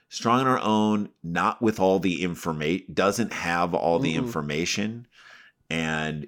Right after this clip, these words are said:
Speaker 1: yet at the same <laughs> time, her potential un-, very difficult to unlock. And there are moments of tremendous brilliance for her, but there, there's moments when she's in the dark and, again, things are falling apart around her. I'm gonna go with Kyler Murray,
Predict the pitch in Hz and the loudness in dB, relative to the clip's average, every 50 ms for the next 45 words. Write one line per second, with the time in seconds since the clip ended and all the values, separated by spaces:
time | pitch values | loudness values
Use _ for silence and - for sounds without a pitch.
0 | _ _ - 82 85 90 85 87 87 - - 92 85 - - - 98 98 104 101 | _ _ -10 -4 -2 0 0 0 0 -2 -4 -4 -4 -2 -2 0 0 0 0 0
1 | - - 101 95 92 90 85 78 - _ _ _ _ - - - 120 127 123 - | -2 0 0 0 0 0 -2 -6 -12 _ _ _ _ -8 0 2 2 2 2 0
2 | - - - - - - 110 110 107 - - 95 87 - - - _ _ _ _ | -4 -10 -8 -6 -6 -4 -4 -2 -2 0 2 2 2 0 -2 -6 _ _ _ _
3 | _ - 92 95 98 101 - - _ - 80 76 85 104 104 113 117 110 95 - | _ 0 0 2 2 0 -2 -6 _ -16 -8 0 2 4 6 6 6 4 2 2
4 | - 107 - - 107 - 92 90 - - - 87 90 90 85 80 80 - 92 92 | 0 0 0 0 -4 -4 -4 -4 -4 -4 -4 -2 0 2 2 2 0 0 -2 0
5 | 98 90 90 90 90 90 98 107 120 127 131 123 120 - 90 - - - - 98 | 2 2 2 2 2 2 4 4 4 4 2 0 -2 -4 -8 -6 -8 -6 -4 -2
6 | 95 92 90 76 80 85 90 95 101 104 101 92 - - 85 82 80 78 71 71 | -2 -2 -2 -4 -4 -2 0 2 2 2 0 -2 -4 -4 -2 -2 0 0 0 0
7 | 67 - - - - - - 87 82 90 95 92 90 95 101 98 90 - 98 95 | -2 -6 -12 -18 -18 -10 -4 -4 -2 0 0 0 2 2 0 0 0 -2 0 0
8 | 95 98 101 104 95 - - 92 87 85 - - - 92 85 78 - - _ - | 2 2 2 0 -2 -2 -4 -4 -4 -4 -4 -2 -2 -2 -2 -4 -6 -10 _ -6
9 | 85 87 87 87 82 71 - 80 78 80 80 - - - _ - - - - - | -4 -2 0 -2 0 0 2 2 2 2 2 0 -4 -10 _ -20 -20 -20 -20 -20
10 | _ _ - 82 82 80 - _ _ - - 90 87 92 85 76 69 69 - 92 | _ _ -2 -2 -2 -2 -4 _ _ -4 -2 -2 0 0 0 -2 -2 -4 -4 -4
11 | 87 85 80 87 82 - - 82 78 78 76 73 69 - - 78 69 67 69 69 | -2 -2 -2 -2 -4 -2 -2 -2 -2 0 -2 -4 -6 -4 -2 -2 -2 -2 -2 -2
12 | 69 67 65 64 - - 85 92 101 107 107 92 98 90 87 82 - - - - | -4 -4 -4 -6 -4 -2 -2 0 2 2 2 4 4 4 4 2 0 -4 -8 -4
13 | - 82 85 87 87 85 80 73 71 76 78 78 71 64 55 57 | -2 0 2 2 2 0 -2 -2 -2 0 0 0 0 0 -4 -8